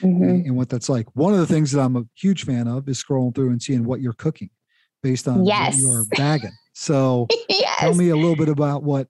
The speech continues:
Speaker 2: Amy Hall is cooking up these days.
Speaker 1: Do you know, even though I didn't grow up hunting, I grew up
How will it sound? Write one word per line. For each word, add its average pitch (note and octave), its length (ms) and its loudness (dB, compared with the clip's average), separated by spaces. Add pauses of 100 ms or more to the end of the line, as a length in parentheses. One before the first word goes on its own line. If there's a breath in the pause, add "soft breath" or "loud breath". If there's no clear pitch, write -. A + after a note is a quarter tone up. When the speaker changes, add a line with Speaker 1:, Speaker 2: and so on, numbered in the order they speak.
(120)
Speaker 2:
Amy D3+ 240 0
Hall C#3 380 0
is B2 260 -4 (160)
cooking D3+ 240 -2
up B2+ 140 -2
these A2+ 200 -4
days. G2+ 380 -10 (360)
Speaker 1:
Do - 80 2
you C4+ 80 6
know, D4 160 2 (140)
even C#4 300 4
though C4 60 4
I G#3+ 120 2
didn't A3 240 0
grow F#3+ 160 0
up G3 160 -2
hunting, G#3+ 400 -2
I F#3+ 120 -2
grew F#3+ 140 0
up F3 120 -2